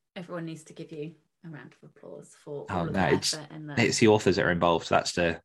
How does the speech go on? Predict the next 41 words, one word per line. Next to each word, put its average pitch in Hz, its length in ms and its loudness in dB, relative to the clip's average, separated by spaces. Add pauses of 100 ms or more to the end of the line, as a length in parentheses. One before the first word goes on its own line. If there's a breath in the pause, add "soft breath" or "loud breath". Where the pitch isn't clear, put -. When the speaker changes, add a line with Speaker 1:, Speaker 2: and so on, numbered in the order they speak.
(360)
Speaker 2:
that's 120 160 4
the - 80 2
big 101 140 4
one. 87 120 4
'Cause 101 140 0
if 107 140 0
it 101 80 4
wasn't 101 260 2
for - 60 0
anyone 90 280 2
involved 87 300 2
in 80 80 -2
this, 76 160 -4
like, 80 160 -4
it - 40 -4
would - 80 -4
be 85 80 -2
nothing. 101 440 0
It - 20 -6
would 92 120 -2
just - 120 -6
be 87 60 -2
shouting 85 300 -2
to - 100 -8
the 82 60 -2
void. 90 240 -2
So 82 200 0 (260 loud breath)
Speaker 1:
yes, 180 380 -6
but 160 140 -10
you 185 320 -6
are 160 180 -6
doing 160 300 -8
the 156 80 -8
organising 143 680 -10
and 143 160 -10
the 147 60 -10
corralling 139 640 -14
and 147 200 -12
the 151 100 -10
launching, 113 680 -16
so 92 380 -14